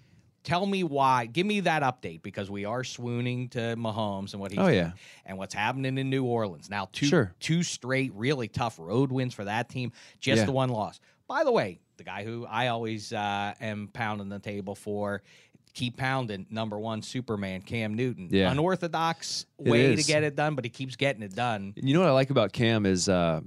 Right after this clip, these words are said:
Speaker 2: i-, is when Norv Turner was hired, I was w-, one of the people, along with many others, who said, "I don't know.
Speaker 1: Yeah,
Speaker 2: I'm
Speaker 1: me
Speaker 2: not
Speaker 1: too.
Speaker 2: sure if
Speaker 1: Right.
Speaker 2: this is gonna
Speaker 1: I was
Speaker 2: work."
Speaker 1: with you on that.
Speaker 2: 'Cause Norv Turner's an I formation guy. You know, he had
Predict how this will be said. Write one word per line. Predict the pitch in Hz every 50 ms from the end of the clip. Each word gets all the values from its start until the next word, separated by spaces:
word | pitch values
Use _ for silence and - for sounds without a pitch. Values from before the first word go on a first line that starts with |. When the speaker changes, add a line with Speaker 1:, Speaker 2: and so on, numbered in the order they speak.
| - - -
Speaker 2:
i-, | 90 - -
is | - 92 101 95 90 - - - _ _ _ -
when | 113 113 110 107
Norv | 127 151 151 -
Turner | - 131 117 110
was | 98 92 87
hired, | - 95 92 92 92 90 87 - -
I | - 123
was | 143 123 107 87 - -
w-, | 104 98 85 85 - - _
one | - 98 101 101 107 101 95
of | 92
the | 85 87
people, | 80 87 85 80 - 82 80 80 87 110 - _ - 95 - - - - _
along | - 117 117 120 117 113 104
with | 98 90 85
many | 90 90 87 82 78 80
others, | 78 - 71 69 67 - - -
who | 101 90
said, | - - 90 85
"I | 92 101
don't | 95 87 85
know. | 82 78 73 - - - -
Speaker 1:
Yeah, | 107 117 120 113
Speaker 2:
I'm | 107 127
Speaker 1:
me | 127
Speaker 2:
not | 120 110 -
Speaker 1:
too. | 127
Speaker 2:
sure | 110 92 92 90
if | 82 78
Speaker 1:
Right. | 107 98
Speaker 2:
this | - -
is | 82 -
gonna | - - 98
Speaker 1:
I |
was | 110 113
Speaker 2:
work." | - 104
Speaker 1:
with | 95 -
you | 101 95
on | 92 90
that. | 92 92 90 - - - - - _ _
Speaker 2:
'Cause | 160 143
Norv | 151 185 170 135
Turner's | - 147 139 123 104 90
an | 92
I | 92 98
formation | 95 - 101 85 87 90 90 - - 92 87 90
guy. | 92 87 87 87 87 87
You | 90 110 117
know, | 98 92
he | 107 110
had | 101 92 85